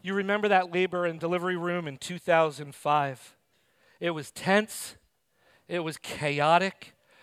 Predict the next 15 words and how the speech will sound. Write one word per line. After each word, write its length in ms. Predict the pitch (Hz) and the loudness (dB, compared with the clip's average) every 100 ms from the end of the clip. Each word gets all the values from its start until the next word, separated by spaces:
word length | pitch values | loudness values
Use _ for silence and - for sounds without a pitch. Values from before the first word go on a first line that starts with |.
| - _ - | -20 _ -10
until 320 | 147 - 170 | -10 -2 0
Doctor 360 | 170 165 - 165 | 2 0 0 -8
Simmons 580 | - - 151 143 135 | -10 -8 -6 -6 -10
showed 380 | - - 127 123 | -10 -8 -6 -6
up. 300 | 113 107 - _ _ _ _ _ _ _ _ _ _ _ | -8 -10 -14 _ _ _ _ _ _ _ _ _ _ _
Everyone 640 | - 147 180 185 190 190 175 | -6 -4 -4 -2 0 0 -4
knew 200 | 170 170 | -2 -2
at 120 | 151 | 0
that 200 | 147 156 | 0 -2
point 540 | - 139 135 143 - _ _ _ _ _ _ _ | -6 -8 -8 -10 -18 _ _ _ _ _ _ _
it 60 | |
was 140 | 131 120 | -12 -10
gonna 280 | 131 127 135 | -8 -8 -8
be 200 | 135 135 | -6 -6
okay. 560 | 135 - 104 98 85 | -6 -10 -14 -14 -16